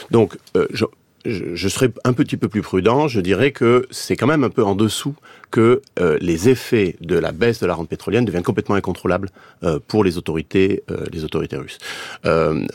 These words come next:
euh, en revanche, je pense que tant que le prix du baril reste largement au-dessus de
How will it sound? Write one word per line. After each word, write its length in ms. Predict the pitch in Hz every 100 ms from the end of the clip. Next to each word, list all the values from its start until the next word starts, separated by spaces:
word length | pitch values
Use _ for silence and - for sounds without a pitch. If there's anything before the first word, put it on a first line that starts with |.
| -
euh, 120 | - - - _ - - -
en 80 | 101
revanche, 580 | 95 98 107 175 - -
je 160 | 82 101
pense 340 | 113 110 -
que 80 | 95 - -
tant 180 | 175 143
que 160 | -
le 140 | 98 85
prix 180 | -
du 80 | 90
baril 260 | 85 82 80
reste 320 | 107 123 -
largement 480 | 113 143 123 131 110
au-dessus 320 | 95 - 92
de 280 | 76 76